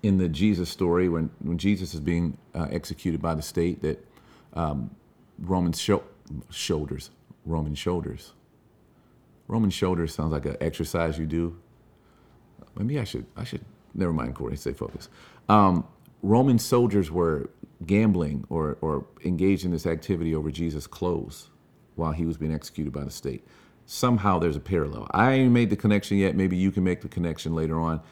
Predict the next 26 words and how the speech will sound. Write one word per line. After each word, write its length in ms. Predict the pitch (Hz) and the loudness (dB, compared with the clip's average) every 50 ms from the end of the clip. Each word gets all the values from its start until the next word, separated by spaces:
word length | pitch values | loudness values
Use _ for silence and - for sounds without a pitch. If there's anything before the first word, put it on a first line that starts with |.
| - - _ _ _ _ _ _ _ _ - | -20 -20 _ _ _ _ _ _ _ _ -14
to 160 | - - 90 | -4 -4 -2
that 380 | 73 90 87 85 85 - - 82 | 0 2 2 2 2 0 0 -2
and 120 | 82 82 | -2 0
this 180 | 82 80 78 76 | 0 -2 -4 -4
dummy 360 | 73 90 85 82 85 80 78 | -2 0 0 0 0 0 -2
showing 400 | 76 - - 85 82 82 80 80 | -2 -2 -2 0 0 0 0 0
up 180 | 78 78 - - | -2 -4 -6 -8
to, 100 | - 76 | -10 -12
to 580 | 71 - - - - 87 80 76 76 73 69 - - | -12 -12 -14 -8 -4 -4 -2 -2 -2 -4 -6 -8 -6
Minnesota 720 | - 85 82 78 76 - - 92 87 82 78 73 73 71 - - - - _ _ - - | -2 -2 0 0 -2 0 0 2 2 4 2 2 -2 -4 -10 -14 -20 -20 _ _ -20 -8
to 280 | - 90 82 78 76 | -4 -2 -2 -2 -2
lead 260 | - 78 85 87 85 | -2 0 0 2 2
a 140 | 82 78 76 | 2 2 2
worship 680 | 76 - - 78 87 87 90 85 - - - - - - _ _ _ - - - - - | 0 -4 -2 0 2 2 2 2 0 -4 -4 -4 -6 -20 _ _ _ -16 -14 -12 -10 -4
night 340 | 76 78 76 73 71 67 - - - | -2 -2 -2 -2 -4 -6 -8 -10 -14
service 640 | - - - 92 85 73 73 71 69 69 - - - - _ _ _ - | -12 -2 2 2 2 2 2 -2 -4 -6 -8 -14 -18 -20 _ _ _ -8
while 340 | 76 82 85 85 78 76 76 | -4 -2 0 0 0 -2 -4
people 340 | - - 92 85 - 80 78 | -4 -6 -6 -4 -4 -6 -6
are 60 | 71 | -6
protesting 680 | - - - - 85 82 - - 80 78 - 80 78 | -8 -12 -6 -4 -4 -4 -2 -4 -6 -6 -4 -6 -4
and 120 | 76 73 76 | -4 -4 -4
lamenting 580 | 76 76 78 80 78 - - 76 64 - - - _ _ _ _ _ _ _ _ _ _ _ _ _ _ _ _ _ _ _ - 80 80 - | -4 -2 -2 -2 -2 -4 -6 -8 -8 -8 -12 -16 _ _ _ _ _ _ _ _ _ _ _ _ _ _ _ _ _ _ _ -20 -16 -6 -2
the, 200 | 82 78 71 - - _ - | -2 -2 -2 -4 -8 _ -12
the 440 | 80 78 76 85 80 78 76 - - _ _ _ _ _ _ _ _ _ - | -10 -6 -4 -2 -2 -2 -4 -4 -8 _ _ _ _ _ _ _ _ _ -14
brutal 500 | 87 85 80 - 101 107 107 95 95 85 | -14 -12 -4 0 2 4 4 4 4 2
murder 440 | 82 85 85 80 73 64 64 - | 2 2 0 0 -2 -4 -6 -10